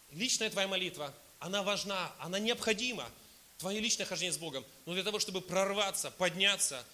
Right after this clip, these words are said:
услышать, не знаю, получить силу, благодать от Бога в большей мере – нам нужно собираться вместе для совместной молитвы.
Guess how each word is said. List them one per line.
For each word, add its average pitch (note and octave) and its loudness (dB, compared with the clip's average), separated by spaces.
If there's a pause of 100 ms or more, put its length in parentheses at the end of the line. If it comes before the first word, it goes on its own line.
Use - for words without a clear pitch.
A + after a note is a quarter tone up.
(200)
услышать, F#3 0
не D3 -10
знаю, D#3 -8
получить F#3+ -6
силу, A3 0
благодать F#3 2
от F#3 -2
Бога F3 -6
в D3+ -6
большей G3+ -2
мере – D3 -4 (760)
нам C#3 -10
нужно C3+ -10
собираться A#2+ -4
вместе A2+ -8 (280)
для C#3+ -6
совместной C#3 -4
молитвы. A#2+ -12